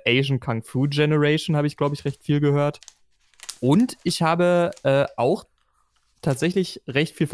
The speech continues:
äh, Classified überraschenderweise über Spotify gehört. Einfach nur, weil lustigerweise gibt's auf Spotify auch die ganzen Instrumental-Tracks,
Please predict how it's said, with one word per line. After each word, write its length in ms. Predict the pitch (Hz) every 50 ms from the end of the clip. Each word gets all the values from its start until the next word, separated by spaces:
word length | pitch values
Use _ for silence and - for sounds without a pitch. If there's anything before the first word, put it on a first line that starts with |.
| - -
äh, 220 | - 139 123 120 117
Classified 580 | - - 147 190 - - - - - 120 117
überraschenderweise 800 | 131 120 123 120 113 120 117 - 131 117 113 113 117 117 117 127
über 160 | 120 117 120
Spotify 560 | 117 - - - 120 117 123 117 - 107 110 110
gehört. 420 | 113 113 117 117 123 131 - - - - - - - - - - - - - - - - - - - - - - - - - - - - - -
Einfach 260 | - 127 135 - 143 135
nur, 200 | 131 131 131 131
weil 500 | 120 117 120 123 123 123 120 - - - - - - -
lustigerweise 680 | 123 135 143 131 - 143 135 131 123 127 131 127 135
gibt's 200 | 123 127 120 -
auf 100 | 131 120
Spotify 480 | - - - 131 127 135 120 139 120 -
auch 160 | - 127 -
die 100 | - 131
ganzen 320 | - 127 123 120 - -
Instrumental-Tracks, 1120 | 123 127 120 - - 139 120 113 120 123 123 - 147 147 - - 156 160 - - - - -